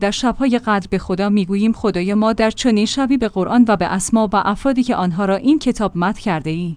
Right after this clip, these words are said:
توسل می‌جوییم. پس چرا در زندگی روزمره از این افراد که سرگذشت آنها در قرآن بیان شده الگو نمی‌گیریم؟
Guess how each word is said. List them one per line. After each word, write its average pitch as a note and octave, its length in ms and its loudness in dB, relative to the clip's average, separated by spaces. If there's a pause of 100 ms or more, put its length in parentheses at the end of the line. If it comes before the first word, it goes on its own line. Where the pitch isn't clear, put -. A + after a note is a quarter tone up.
توسل G#3 500 2
می‌جوییم. G3 500 -2
پس A#3+ 240 -2
چرا B3 240 0
در G3 180 -2
زندگی F#3 560 -4
روزمره A3+ 420 -2
از A3+ 260 -2
این B3+ 140 6
افراد A#3 400 -2 (120)
که A#3 120 0
سرگذشت F#3+ 640 -2
آنها E3 440 -4
در G3+ 220 -2
قرآن G3 420 -2
بیان F3 280 -2
شده E3+ 380 -6 (160)
الگو G#3 300 2
نمی‌گیریم؟ G3 540 2